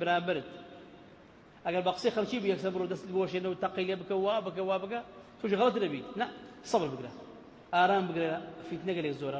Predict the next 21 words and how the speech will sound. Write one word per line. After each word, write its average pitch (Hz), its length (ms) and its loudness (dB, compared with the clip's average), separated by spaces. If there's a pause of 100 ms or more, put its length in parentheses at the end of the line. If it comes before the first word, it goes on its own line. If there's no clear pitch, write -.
ڕاوەستە، 160 420 0
ڕاوەستە. 185 380 -2 (680)
یەک 233 120 4 (100)
تۆ 214 80 4 (120)
سەبر 226 200 4
بگرە 220 220 2
بۆ 208 100 6
دوڕ 190 180 0
نەبێتەوە، 180 380 0 (440)
عاقبەتی 175 420 -2
خێر 175 200 -2
بێ 165 100 -2
و 160 40 -6 (220)
بەچاکی 165 340 2
بەسەر 151 160 -2 (100)
ئەڕۆیت. 135 280 -4 (420)
بەسەر 240 240 4 (480)
ناڕەحەتیەکە 170 500 0
نەزاڵە 151 320 2
بیت. 123 140 -6 (1600)
والقرآن 165 640 0